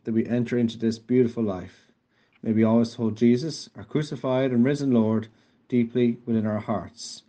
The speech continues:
And may Almighty God bless you with the love of God, the Father, the Son, and the Holy Spirit. I wish you all a healthy, happy, and a holy Eastertide, and may you and all your loved ones grow close towards God as we help each other to be a real,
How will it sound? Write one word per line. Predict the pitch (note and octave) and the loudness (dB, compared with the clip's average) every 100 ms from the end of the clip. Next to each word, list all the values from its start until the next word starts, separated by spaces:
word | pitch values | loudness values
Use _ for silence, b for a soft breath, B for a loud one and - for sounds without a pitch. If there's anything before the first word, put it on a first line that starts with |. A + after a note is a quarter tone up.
| _ | _
And | A2+ | -4
may | G#2+ | 0
Almighty | G#2 A2+ A#2+ | 2 2 2
God | B2 A2 | 0 0
bless | A2 A#2 B2+ C#3+ | 2 0 0 2
you | B2+ | 4
with | A2+ G#2 | 4 0
the | G#2 | -4
love | G2+ A#2+ | -2 -2
of | B2 A#2 | -4 -8
God, | A2+ A2 C3 A2+ - | -4 -2 -4 -6 -18
the | |
Father, | G#2 B2 B2+ C3+ C#3 | -2 4 4 4 -2
the | - | -10
Son, | G#2 - C3 C3+ C3 | -6 0 0 0 -6
and | - A#2 | -10 -8
the | |
Holy | A2 B2 A#2+ | -4 -4 -4
Spirit. | A2+ - A2 D#2+ - _ _ | -6 -4 -4 -4 -16 _ _
I | A#2+ | -6
wish | A2 A2 | -4 -2
you | B2+ | 0
all | A2+ A2 G#2+ b b - | 2 2 -2 b b -20
a | |
healthy, | G#2+ B2 B2+ C#3+ C3 - | -6 -4 -2 -4 -6 -6
happy, | B2+ A#2+ B2+ A#2 | -8 -4 -6 -4
and | A2+ | -2
a | A2 | -2
holy | - C3+ B2+ A#2+ | 0 0 2 0
Eastertide, | C#3+ - A2+ A2+ A2+ B2+ - | -4 -6 -4 0 2 0 -6
and | - | -6
may | G#2+ G#2 | -2 2
you | A#2 C#3+ D3 | 4 4 2
and | B2 A#2 | 0 2
all | G#2+ | 2
your | G2+ | 2
loved | A#2+ B2+ | 2 0
ones | B2+ B2 A2+ - - b b - | -2 0 -2 -4 -20 b b -2
grow | A2+ | 0
close | A2 C3 C3+ | 2 0 -2
towards | - A2 G2+ | -4 -6 -4
God | B2 A#2+ A2 G#2 - b b - | 0 2 2 0 -8 b b -12
as | G#2 G#2 | -10 -6
we | G#2 | -8
help | F#2 A#2+ A#2+ | -2 -4 -2
each | A2+ | -2
other | A2+ A2 | 0 0
to | G2+ - | 0 -4
be | A2 G#2 | -2 0
a | G2+ | -2
real, | G2 B2 C3 A#2+ | -4 0 2 2